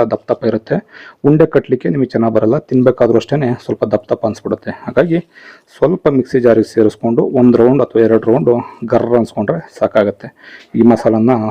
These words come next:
ಸಪರೇಟ್ ಆಗಿ ತೆಗ್ದಿಟ್ಕೊಳ್ಳೋಣ. ಈಗ ಮಿಕ್ಸಿ ಜಾರಿಗೆ ಸ್ವಲ್ಪ ಸ್ವಲ್ಪ ಸೇರಿಸ್ಕೊಳ್ಳೋಣ. ಸ್ವಲ್ಪ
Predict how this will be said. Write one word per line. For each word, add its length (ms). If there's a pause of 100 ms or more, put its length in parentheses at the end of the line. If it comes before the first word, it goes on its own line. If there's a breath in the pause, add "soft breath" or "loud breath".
(100)
ಸಪರೇಟ್ 340
ಆಗಿ 160
ತೆಗ್ದಿಟ್ಕೊಳ್ಳೋಣ. 560 (720)
ಈಗ 200
ಮಿಕ್ಸಿ 280
ಜಾರಿಗೆ 300
ಸ್ವಲ್ಪ 220
ಸ್ವಲ್ಪ 160 (140)
ಸೇರಿಸ್ಕೊಳ್ಳೋಣ. 460 (800)
ಸ್ವಲ್ಪ 140